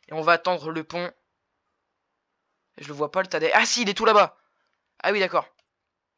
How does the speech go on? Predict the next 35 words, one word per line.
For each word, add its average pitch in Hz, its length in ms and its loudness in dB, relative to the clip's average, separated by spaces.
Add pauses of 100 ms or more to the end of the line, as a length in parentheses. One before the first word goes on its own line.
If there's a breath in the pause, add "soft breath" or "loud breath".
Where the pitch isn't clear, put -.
Il 156 80 -16
est 160 100 -12
très, - 160 -6
très 202 140 -4
mal 180 120 2
placé. 160 340 -8 (1200)
Je - 120 -6
pense 208 200 0
qu'on 170 100 -12
peut 180 100 -8
essayer 175 180 -6
de 156 60 -10
jouer 170 120 -2
le 175 80 -2
sprint, 196 300 -8
mais 165 220 -10 (460 soft breath)
Ulrich, 180 520 -4
euh... 156 520 -6 (1120 loud breath)
niveau 151 240 -8
pointe 165 200 -10
de 156 80 -10
vitesse, 156 440 -8
euh... - 240 -10 (1000)
c'est - 180 -14
pas 214 160 0
ce - 80 -6
qu'il 196 120 -6
y - 20 2
a 202 40 2
de 202 80 -16
plus 190 520 -10 (540 soft breath)
exceptionnel 196 540 -4
au 202 60 0
monde, 196 200 -4
quoi. 156 260 -8